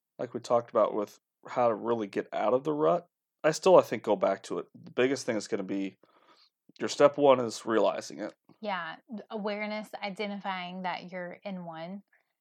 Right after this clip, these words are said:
Speaker 1: And
Speaker 2: and
Speaker 1: then
Speaker 2: speaking to your spouse about it.
Speaker 1: and then communicating it.
Speaker 2: And communicating.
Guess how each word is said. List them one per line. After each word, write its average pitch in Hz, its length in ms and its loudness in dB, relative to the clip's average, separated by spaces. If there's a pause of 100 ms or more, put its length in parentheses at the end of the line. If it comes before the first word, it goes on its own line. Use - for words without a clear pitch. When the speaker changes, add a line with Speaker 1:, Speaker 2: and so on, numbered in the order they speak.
(140)
Speaker 1:
And 110 140 2
Speaker 2:
and 107 40 -2
Speaker 1:
then 104 140 -2
Speaker 2:
speaking 196 520 -8
to - 160 -14
your 185 140 -8
spouse 170 460 -10
about 147 260 -12
it. 139 80 -6
Speaker 1:
and 117 100 -2
then 104 60 -2
communicating 92 640 -4
it. 82 140 -18
Speaker 2:
And 180 140 -10
communicating. 180 880 -12